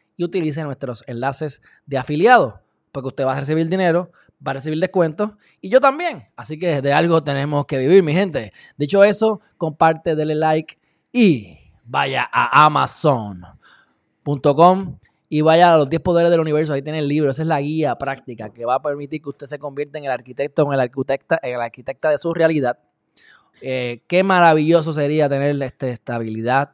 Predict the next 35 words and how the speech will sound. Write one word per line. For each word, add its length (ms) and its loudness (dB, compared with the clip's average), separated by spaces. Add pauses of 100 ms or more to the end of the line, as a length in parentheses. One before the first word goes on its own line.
financiera, 640 -2
libertad 400 -2
financiera 760 -4 (300)
y 140 -6
lograr 360 2
hacer 320 0
exactamente 720 -4
lo 140 -4
que 100 -6
tú 160 -4
amas. 180 -2
Ustedes 280 -6
saben 200 -4
que 100 -4
el 20 0
ochenta 320 -6
por 120 -8
ciento 300 -8
de 80 0
la 100 -2
población 420 -8
mundial, 500 -8 (340)
de 80 -6
los 80 -6
que 100 -10
trabajan, 480 -6 (480)
no 120 -8
les 80 -2
gusta 200 -6
su 100 -14
trabajo, 520 -8 (300)
le 100 -8
detestan 560 -10
su 100 -14
trabajo. 540 -12